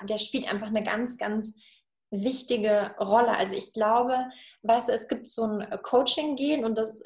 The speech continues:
hast du entweder in dir oder nicht. Und wenn du dann noch irgendwie eine Coaching-Ausbildung machst, dann lernst du die, die richtigen Tools. Ähm, und das ist so, ich glaube, das sind einfach so Dinge, die, die können wir nicht,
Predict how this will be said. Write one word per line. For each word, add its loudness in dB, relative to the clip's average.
hast 0
du 4
entweder 2
in 2
dir 4
oder 6
nicht. 0
Und -4
wenn 0
du 0
dann 4
noch 0
irgendwie -2
eine -2
Coaching-Ausbildung -2
machst, -6
dann -2
lernst 0
du -4
die, -2
die -2
richtigen -2
Tools. 2
Ähm, 2
und 0
das 4
ist -2
so, 0
ich -2
glaube, 4
das -8
sind -2
einfach -2
so -8
Dinge, 2
die, -8
die -14
können -4
wir 0
nicht, -6